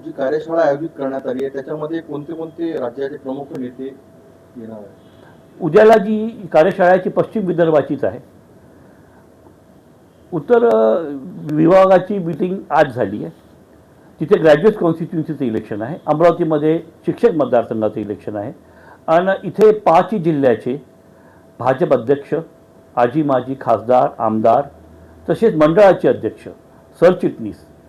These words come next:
Speaker 2: ही लोकं येणार आहेत.
Speaker 1: यामध्ये शिक्षक मतदारसंघाच्या निवडणुकीची जी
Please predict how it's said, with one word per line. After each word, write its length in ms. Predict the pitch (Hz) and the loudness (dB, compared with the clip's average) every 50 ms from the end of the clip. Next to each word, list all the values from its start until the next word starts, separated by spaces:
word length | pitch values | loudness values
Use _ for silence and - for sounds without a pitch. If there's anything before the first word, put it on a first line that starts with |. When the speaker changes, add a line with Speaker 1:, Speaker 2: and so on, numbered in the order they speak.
| - - - - - - | -20 -20 -20 -10 -4 -2
Speaker 2:
ही 100 | 196 190 | 0 2
लोकं 220 | 175 165 - 151 | 2 2 2 0
येणार 220 | 123 104 98 92 82 - | -2 -2 -4 -6 -10 -12
आहेत. 100 | 92 - - - _ _ _ _ _ _ - - _ _ _ _ _ _ _ _ _ _ _ _ _ _ - - - - - 131 123 113 113 110 | -16 -20 -20 -20 _ _ _ _ _ _ -20 -20 _ _ _ _ _ _ _ _ _ _ _ _ _ _ -20 -20 -20 -20 -20 -20 -18 -18 -14 -12
Speaker 1:
यामध्ये 460 | 131 147 160 170 170 175 175 175 175 180 | -10 -10 -8 -8 -8 -8 -8 -8 -8 -10
शिक्षक 640 | - - - _ - - - - - 180 175 - | -10 -14 -20 _ -20 -20 -20 -18 -18 -18 -14 -10
मतदारसंघाच्या 840 | 170 151 139 156 151 160 160 156 - 147 143 143 147 143 143 160 160 | -10 -10 -8 -6 -4 -4 -4 -4 -6 -10 -12 -8 -8 -6 -6 -6 -6
निवडणुकीची 600 | 151 139 139 143 151 156 156 151 - 160 - 170 165 | -6 -6 -4 -4 -4 -4 -4 -8 -10 -14 -18 -18 -16
जी 320 | 147 156 165 165 170 - | -12 -10 -10 -10 -10 -10